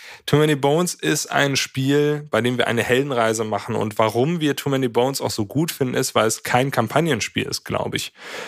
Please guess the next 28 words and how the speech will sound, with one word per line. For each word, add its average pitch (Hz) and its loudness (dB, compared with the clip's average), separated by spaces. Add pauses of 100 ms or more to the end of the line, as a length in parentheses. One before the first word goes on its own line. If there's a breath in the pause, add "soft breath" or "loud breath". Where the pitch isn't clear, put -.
(120 loud breath)
sondern 127 4
dass 117 0
wir 113 2 (100)
One-Shot 110 2
spielen. 95 -2
Wir 95 0
spielen - -2
eine 165 2
Heldenreise 143 2
mit 127 -6 (180)
einer 110 2
gewissen 143 0
Anzahl 120 0
Helden. 135 2
Zu 117 -6
zweit 113 2
spielen 110 -4
wir 104 -4
zwei 101 0
Helden 147 2 (400 loud breath)
und 113 -2
wir 113 4
müssen 135 0
einen 131 2
Tyrannen 127 0
am 101 -8
Ende 101 -2
besiegen. 90 -6